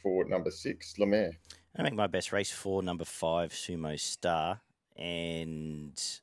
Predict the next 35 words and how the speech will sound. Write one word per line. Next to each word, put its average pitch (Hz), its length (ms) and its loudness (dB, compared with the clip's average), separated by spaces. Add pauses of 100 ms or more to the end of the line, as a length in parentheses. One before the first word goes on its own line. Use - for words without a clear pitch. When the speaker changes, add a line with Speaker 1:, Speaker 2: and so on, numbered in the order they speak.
(2250)
Speaker 2:
oh, 127 60 -6
my - 500 -6
value 80 280 -4
is 78 100 -6
race 78 220 -2
two, 90 140 -2
number 80 160 -4
seven, 71 260 -4
Infancy, 113 360 -6
I 113 40 -2
guess. 131 260 -8 (540)
I - 180 -20
don't 73 160 -8
have 73 140 -8
a 71 40 -6
lot 73 140 -4
of, - 300 -6
<laughs> - 0 -
a - 180 -6
lot 87 80 -4
of 85 160 -8
more 98 200 0
to 78 60 -4
offer 90 280 -2
there. 98 160 0 (440)
Uh, 110 360 6
do 131 100 0
you - 20 6
have 113 60 2
any 101 300 -2
more 104 100 2
to 95 80 2
offer 92 240 0
up 87 160 4
north? 90 420 -4